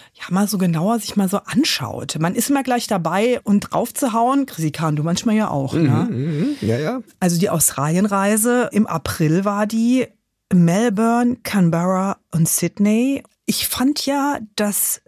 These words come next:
Speaker 1: dieses Event, wenn man das jetzt so sagen kann, also ich fand, es war ein Event, ja,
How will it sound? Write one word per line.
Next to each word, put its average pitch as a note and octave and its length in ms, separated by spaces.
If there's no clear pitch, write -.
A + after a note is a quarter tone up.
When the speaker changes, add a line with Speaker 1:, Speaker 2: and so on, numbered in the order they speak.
Speaker 1:
dieses A3 560
Event, E3+ 960
wenn A#3 180
man A#3 140
das A3 120
jetzt G#3 160
so G#3 80
sagen G#3 580
kann, B3+ 500
also D#3 300
ich - 140
fand, D#3+ 260
es - 140
war F#3+ 80
ein F#3 80
Event, D#3+ 520
ja, D3 240